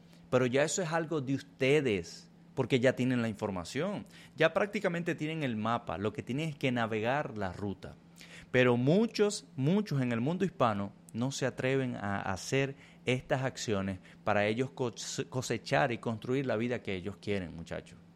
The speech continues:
Entonces, ustedes son los que están perdiendo, perdiendo el tiempo, valga la redundancia, quejándose de que las mujeres no sirven, quejándose del verdadero comportamiento de la mujer,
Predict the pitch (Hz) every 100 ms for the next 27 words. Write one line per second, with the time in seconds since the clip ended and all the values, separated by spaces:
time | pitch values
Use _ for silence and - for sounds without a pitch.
0 | - - - 120 139 131 156 135 - -
1 | - - - 151 143 185 214 208 196 185
2 | 147 160 160 160 135 101 95 107 135 -
3 | - - - 160 131 120 156 196 196 165
4 | 110 95 113 107 113 139 135 139 139 127
5 | 98 87 - 101 104 - - - - 123
6 | 139 151 160 175 - 190 190 - 117 113
7 | 110 104 101 104 117 120 - - 110 110
8 | 110 92 104 123 - - - - - -
9 | - - 127 123 139 147 160 175 170 -
10 | - - 123 113 123 113 110 135 165 131
11 | 120 104 104 107 110 117 113 117 113 104
12 | 90